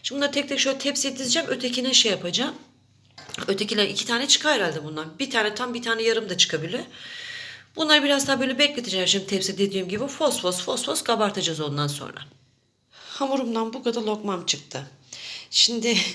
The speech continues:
<laughs> bir tane ablam var, diyecek ki, "O lokma değil, pişi." diyecek. Lokmaya başka bir şey diyorsunuz ya siz, hani böyle lokma tatlısına lokma diyoruz, böyle sıkmaya. Biz buna da lokma diyoruz. Yani Kastamonu'da, bizim buralarda hep buna lokma kızarttık mı, lokma yaptık mı, lokma mayaladık mı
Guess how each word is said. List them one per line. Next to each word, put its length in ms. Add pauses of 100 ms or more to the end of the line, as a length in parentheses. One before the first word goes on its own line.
(160)
<laughs> 340
bir 100
tane 240
ablam 420
var, 180
diyecek 400
ki, 100
"O 160
lokma 340
değil, 240
pişi." 300
diyecek. 680
Lokmaya 380
başka 320
bir 60
şey 180
diyorsunuz 320
ya 80
siz, 160
hani 180
böyle 360 (400)
lokma 280
tatlısına 460
lokma 280
diyoruz, 180
böyle 140
sıkmaya. 520
Biz 180
buna 180
da 100
lokma 320
diyoruz. 220
Yani 240
Kastamonu'da, 580
bizim 280
buralarda 460 (480)
hep 240
buna 160
lokma 320
kızarttık 480
mı, 160
lokma 280
yaptık 400
mı, 140
lokma 260
mayaladık 580
mı 100